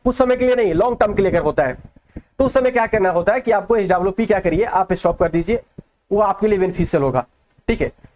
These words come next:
तो इतना करेंगे तो आप बहुत आसानी से smoothly अपना पैसा बना सकते हैं। और हमारे चैनल पे इस तरह content regular बेसिस मिलते हैं, तो भैया चैनल को subscribe कर लो,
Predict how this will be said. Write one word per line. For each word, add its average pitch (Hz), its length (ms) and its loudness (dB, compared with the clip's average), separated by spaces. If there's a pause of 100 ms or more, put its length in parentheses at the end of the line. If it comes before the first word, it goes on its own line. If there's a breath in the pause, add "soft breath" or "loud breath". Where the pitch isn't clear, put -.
(160)
तो 247 80 4
इतना 262 260 0
करेंगे 240 340 0
तो 240 120 -2
आप 226 160 -2
बहुत 202 280 0 (300)
आसानी 175 400 0
से 202 240 0
smoothly 180 420 0
अपना 170 260 0 (680)
पैसा 151 300 0 (360)
बना 143 180 2
सकते - 280 -10
हैं। - 80 -2 (580)
और 196 80 2
हमारे 180 360 0
चैनल 233 180 0
पे 233 120 -2
इस 220 100 -6
तरह 220 140 2
content 208 400 0
regular 180 260 2
बेसिस 196 340 -2
मिलते 190 260 0
हैं, 180 80 -10 (420)
तो 240 160 2
भैया 196 280 0
चैनल 208 240 0
को 220 100 -2
subscribe 202 440 0
कर 220 120 2
लो, 226 320 0